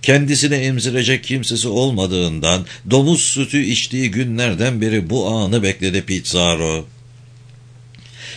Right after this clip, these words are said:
Pizarro haykırarak saldırıyor. Bu işaretle kapan kapanıyor. Pusudaki borular çalıyor, çakmaklı tüfekler gürlüyor.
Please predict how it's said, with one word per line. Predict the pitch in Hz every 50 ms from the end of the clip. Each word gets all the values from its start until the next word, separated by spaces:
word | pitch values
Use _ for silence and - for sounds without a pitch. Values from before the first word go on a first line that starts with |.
| - -
Pizarro | - 175 180 175 - 175 185 180 170 175 160 135
haykırarak | 147 156 143 135 139 131 143 135 117 117 120 -
saldırıyor. | - - 90 90 87 73 82 82 87 85 78 73 76 76 - - - - - -
Bu | 151 220 208
işaretle | 156 117 - - 85 78 76 76 82 78 - - 92 92
kapan | - 113 110 - 117 127 139 120 107
kapanıyor. | - 101 92 - 87 87 82 85 80 76 76 78 76 71 - - - - - - - -
Pusudaki | 156 156 - 147 165 143 151 131 143 143 123
borular | 131 131 123 117 113 120 123 117 104
çalıyor, | - - 98 92 78 82 82 80 80 87 90 82
çakmaklı | - - 123 123 - 117 127 127 - - 135 131
tüfekler | - 120 113 - 120 113 117 80 95 104 113 107
gürlüyor. | 92 82 92 101 98 90 85 82 87 82 85 85 90 87